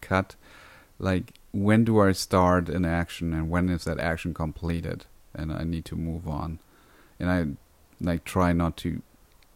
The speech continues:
cut it too short or too long where it fizzles.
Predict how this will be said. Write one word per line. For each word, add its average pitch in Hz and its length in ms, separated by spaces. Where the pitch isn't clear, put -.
cut 95 240
it 85 180
too 87 200
short 80 480
or 85 160
too - 200
long 80 360
where 60 140
it 73 80
fizzles. - 540